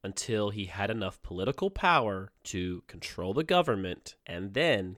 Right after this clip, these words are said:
he made his move and pushed the U S out, even though the U S was the one that freed them from Saddam. Salami's power continues to grow. In two thousand eleven, Khomeini calls Salami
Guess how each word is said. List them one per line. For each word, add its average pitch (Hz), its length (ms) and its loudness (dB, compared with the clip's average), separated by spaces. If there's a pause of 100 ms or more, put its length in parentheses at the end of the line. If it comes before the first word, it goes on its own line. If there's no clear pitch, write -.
(100)
he 90 260 -6
made 90 240 -2
his 160 200 2
move 156 600 4
and 95 200 -8
pushed - 560 -2
the 113 80 -6
U 107 260 2
S 104 280 2
out, - 500 -4
even 98 280 -6
though 147 360 4
the 135 120 -4
U 156 240 2
S 123 460 4
was 95 180 -4
the 135 120 2
one 117 460 4 (140)
that 104 120 -2
freed 147 380 0
them 101 240 0
from 98 220 -4
Saddam. 113 460 0 (360)
Salami's 104 640 -2
power 123 580 4 (160)
continues 120 960 0
to - 180 -8
grow. 92 580 -2
In 123 140 -6
two 208 260 -4
thousand 196 400 2
eleven, 107 680 0
Khomeini 165 500 0
calls 127 520 -2
Salami 117 720 0